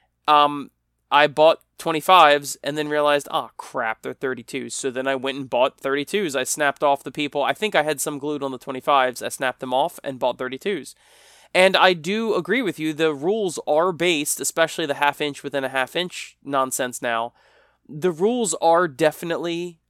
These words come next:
geared towards a certain base size for certain things. And you'll notice that the base sizes keep getting larger, and that does affect how many people can get into combat, especially things like Age of Sigmar, where, I mean, some models, of course, are on twenty-fives, but a lot of them are on thirty-twos, and a lot of models that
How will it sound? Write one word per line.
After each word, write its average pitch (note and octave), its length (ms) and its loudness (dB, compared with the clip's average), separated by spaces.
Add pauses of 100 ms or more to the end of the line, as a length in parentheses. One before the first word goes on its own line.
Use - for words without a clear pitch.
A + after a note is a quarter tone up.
(260)
geared D3 540 -2
towards D#3+ 320 -6
a D3 80 -4
certain C#3+ 400 -6
base D#3+ 220 -2
size C3 300 0
for C#3 140 -8
certain B2+ 300 -10
things. C#3 400 -4
And D3 160 -10
you'll D3 120 -4
notice F3 360 -2
that C#3+ 120 -12
the D3 60 -8
base D#3+ 240 0
sizes C#3 340 0
keep C#3 220 -8
getting C3 240 -6
larger, C3+ 560 0 (300)
and E3 120 -2
that D3 200 0
does D#3 300 2
affect F3+ 400 -2
how D#3 100 2
many D3 160 -4
people D3 240 -6
can C#3 200 -12
get C3 160 -4
into B2 200 -12
combat, D#3+ 500 -2
especially D#3+ 420 -4
things C#3+ 280 -6
like B2+ 100 -6
Age B2+ 220 -8
of A#2+ 40 -8
Sigmar, C#3 520 0 (480)
where, D#3+ 520 4 (360)
I F#3+ 40 2
mean, G3 220 2
some A#3 280 6
models, E3 360 4
of C#3+ 80 -8
course, G3 320 0
are D#3 60 0
on C3 100 -2
twenty-fives, A#2+ 600 -2
but C3 120 -6
a B2 60 -4
lot C#3 400 8
of D#3 80 -2
them C#3 100 -2
are C3 80 2
on A#2+ 140 -2
thirty-twos, A2+ 720 -6
and C3+ 100 -4
a C3 40 -2
lot D#3 260 6
of E3 40 0
models C#3+ 420 2
that C3 180 -4